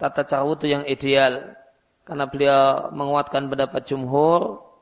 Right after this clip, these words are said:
yang mengatakan bahasanya bismillah di awal wudu itu hukumnya sunnah. Beliau menyelisihi madhabnya Hambali yang mewajibkan, eh, bismillah di awal wudu.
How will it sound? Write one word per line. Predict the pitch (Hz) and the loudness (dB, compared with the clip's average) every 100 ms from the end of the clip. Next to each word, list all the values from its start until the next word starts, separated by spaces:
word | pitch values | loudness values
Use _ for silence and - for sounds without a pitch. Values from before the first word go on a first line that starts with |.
| _ _ _ _ _ _ | _ _ _ _ _ _
yang | 185 | -12
mengatakan | 143 135 131 139 143 | -6 -6 -6 -6 -4
bahasanya | 139 131 139 139 | -2 -2 -4 -6
bismillah | 139 135 - 143 143 | -6 -8 -6 -2 -2
di | 147 | -2
awal | 131 135 135 | 0 0 0
wudu | 135 147 143 | -2 -2 -4
itu | 139 139 | -4 -6
hukumnya | 123 135 139 139 | -6 -6 -4 -4
sunnah. | 123 151 139 131 - - _ _ _ _ _ | -6 -6 -4 -6 -8 -18 _ _ _ _ _
Beliau | - 139 | -6 -4
menyelisihi | 139 135 135 - 143 135 | -4 -4 -6 -6 -6 -4
madhabnya | 135 131 131 135 135 147 160 208 - _ _ _ | -2 -2 0 0 -2 -2 -2 -4 -12 _ _ _
Hambali | - 147 139 135 143 160 | -6 -2 0 0 0 -2
yang | 202 147 151 175 220 _ _ _ _ | 0 0 0 -2 -10 _ _ _ _
mewajibkan, | 147 143 139 139 131 139 - 147 147 165 180 208 - _ _ _ _ _ _ | -4 0 2 2 0 -6 -2 4 4 4 -2 -10 -18 _ _ _ _ _ _
eh, | 175 135 131 131 | -4 -2 -2 -4
bismillah | 131 143 147 147 147 165 170 | -4 -8 -4 -2 4 4 4
di | 160 143 | -2 2
awal | 135 139 151 156 - | 4 4 4 2 -2
wudu. | 135 127 131 - | -4 -4 -6 -10